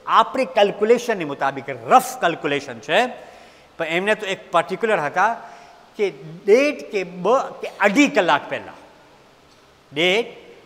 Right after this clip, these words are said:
બ યા અઢી કલાક પહેલા ઈ સહેર ખેઝી છે. અને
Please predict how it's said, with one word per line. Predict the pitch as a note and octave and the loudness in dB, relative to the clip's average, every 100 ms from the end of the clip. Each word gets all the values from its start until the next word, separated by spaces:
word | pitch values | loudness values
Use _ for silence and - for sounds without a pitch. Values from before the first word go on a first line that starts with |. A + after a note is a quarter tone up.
| - | -4
બ | D#3 G#3 B3 | 2 2 2
યા | B3 | 0
અઢી | F#3 G3+ B3+ | 2 2 2
કલાક | - G3+ F#3 D#3 | 4 4 4 2
પહેલા | D#3+ C#3 G#2 D#2+ - - - - - _ - | 0 -2 -4 -12 -18 -20 -20 -20 -20 _ -4
ઈ | C4 C#4+ | 0 2
સહેર | F#3+ G3 G3 | 2 2 0
ખેઝી | - E3+ D#3+ D#3 | 0 -2 -2 -8
છે. | - F#2+ - - _ _ _ _ - _ | -12 -18 -20 -20 _ _ _ _ -20 _
અને | D3 F#3 B3+ C#4 - | -6 -2 0 -2 -6